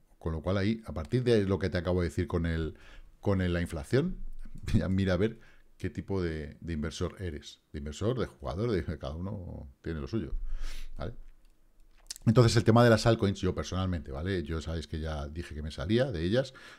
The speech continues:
Tengo dos o tres que, bueno, pues por, por, por, porque son proyectos que quiero, quiero, quiero tenerlos, no tengo problema, pero creo que por lo, como poco, cuando toque aquí,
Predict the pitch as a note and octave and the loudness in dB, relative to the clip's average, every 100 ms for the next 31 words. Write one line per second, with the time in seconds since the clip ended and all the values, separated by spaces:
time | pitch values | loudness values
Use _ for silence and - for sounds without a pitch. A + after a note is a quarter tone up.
0 | - D2+ D2+ D2 C#2+ F2+ F2 D2 E2+ B2 | -8 -4 -4 -4 -2 0 0 -2 -4 -4
1 | - - - - D2 C#2+ - D2+ C#2+ C2+ | -12 -18 -16 -12 -8 -8 -6 -4 -4 -8
2 | - - - - D#2+ D2 D#2 F#2 D#2 E2+ | -16 -20 -20 -8 -8 -6 -4 -4 -2 -2
3 | D#2+ D#2+ - E2 D2+ D2 - _ - A2+ | -4 -6 -4 -4 -4 -8 -16 _ -2 6
4 | A2+ A2 - - - - F#2 D#2 D2+ B2 | 8 8 4 -6 -20 -6 -2 -2 -2 0
5 | B2 D2 D#2+ C3+ - - D#2+ D#2 G2+ - | 0 0 -4 -4 -8 -16 -14 -14 -12 -8
6 | D2 D2 D2+ F2 G2 F2+ G#2+ B2+ - - | -6 -6 -2 -2 -2 -2 -4 -6 -18 -20
7 | - G2+ F#2 - F#2+ - _ F2 F2 G2 | -2 2 2 2 -2 -4 _ 2 4 4
8 | - A#2 A2+ E3 E3+ B3 - _ - F#3+ | 6 6 8 6 6 0 -8 _ -2 2
9 | F#3 F#3+ D#3 C#3+ C#3 - E3+ A3 | 4 4 2 2 2 2 -2 -2